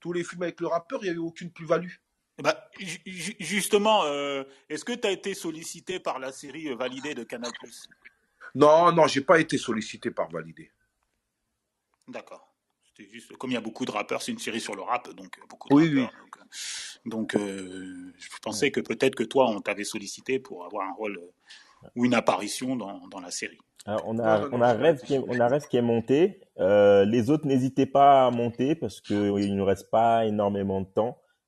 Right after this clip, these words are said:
Speaker 3: Euh, normalement, on termine, euh, pile à, <laughs> à vingt heures trente, mais bon, comme, euh, on a Steve, on, on va, on va rajouter un peu de, euh, quelques, un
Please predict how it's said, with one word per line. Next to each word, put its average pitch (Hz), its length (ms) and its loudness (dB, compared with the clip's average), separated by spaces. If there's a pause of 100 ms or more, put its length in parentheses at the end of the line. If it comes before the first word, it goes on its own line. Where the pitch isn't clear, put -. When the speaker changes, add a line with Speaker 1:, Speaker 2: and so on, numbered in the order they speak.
(120)
Speaker 3:
Euh, 80 200 -4
normalement, 92 440 2
on 92 60 0
termine, 90 440 -2
euh, 82 460 0 (100)
pile - 220 2
à, 85 260 4
<laughs> - 180 -2
à - 80 0
vingt 90 240 2
heures 85 140 -4
trente, - 320 -2
mais 87 160 -2
bon, 85 180 -4
comme, 92 280 0
euh, 82 100 -2
on 78 160 -6
a 76 160 -2
Steve, 95 380 -8
on, 73 160 -10 (320)
on 82 60 -18
va, 78 260 -4
on 82 60 -4
va 78 100 0
rajouter 82 440 -2
un 85 120 0
peu 87 200 -6
de, 80 120 -6
euh, 76 340 -8 (180)
quelques, - 140 -12 (260)
un - 60 -20